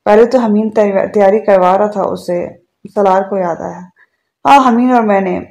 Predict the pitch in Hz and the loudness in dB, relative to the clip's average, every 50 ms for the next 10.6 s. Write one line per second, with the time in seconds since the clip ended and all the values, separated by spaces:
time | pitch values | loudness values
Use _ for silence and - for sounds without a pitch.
0 | - 196 214 214 220 240 247 254 247 247 226 202 185 185 185 202 190 - 226 220 | -4 0 0 2 2 2 0 0 0 0 0 2 2 2 0 0 -2 -4 -2 -2
1 | 208 202 - 214 202 196 185 - - - 208 208 214 240 226 214 196 202 208 214 | -2 -2 0 -4 -4 -4 -4 -4 -4 -4 -4 0 0 -2 0 0 -2 -2 -2 -2
2 | 208 - 220 214 233 226 226 - 240 226 - 208 208 - 202 202 196 190 196 196 | -2 -6 -4 -4 -4 -4 -2 -6 -6 -6 -6 -10 -8 -6 -4 -4 -2 -4 -4 -4
3 | 196 196 180 175 - 185 180 196 196 190 196 196 196 - 208 - - 180 180 - | -4 -4 -4 -4 -6 -6 -6 -6 -4 -4 -6 -6 -6 -6 -4 -2 -2 -2 -2 -2
4 | 208 214 208 202 208 214 202 190 190 196 190 196 208 202 196 185 170 175 180 175 | -2 -2 -2 -2 -4 -4 -4 -2 -4 -4 -4 -6 -8 -4 -4 -4 -4 -4 -6 -8
5 | 180 175 170 165 165 165 175 180 _ _ _ _ _ _ _ _ _ _ _ _ | -8 -10 -8 -10 -10 -10 -12 -16 _ _ _ _ _ _ _ _ _ _ _ _
6 | _ _ _ - 254 277 302 302 285 226 220 240 254 247 254 214 208 208 214 208 | _ _ _ -6 -4 -2 0 2 2 2 2 2 0 0 0 0 2 0 0 0
7 | 226 214 - 202 196 196 214 196 190 190 190 190 185 190 196 196 196 185 196 208 | 0 0 0 0 0 0 0 2 2 2 0 -2 -4 -6 -6 -4 -4 -6 -6 -6
8 | 226 226 226 208 208 214 240 233 226 220 208 202 196 196 202 208 208 208 214 226 | -6 -6 -6 -6 -4 -4 -4 -4 -4 -4 -4 -4 -4 -4 -4 -6 -4 -6 -6 -4
9 | - 247 - 202 190 185 185 202 214 202 190 - 214 202 185 185 185 202 202 202 | -6 -6 -2 0 0 2 2 0 0 -2 -4 -6 -4 -4 -2 -2 -2 -4 -4 -2
10 | 208 185 180 185 190 196 190 180 175 165 160 175 | -2 -2 -2 -2 -2 -2 -2 -4 -4 -6 -8 -10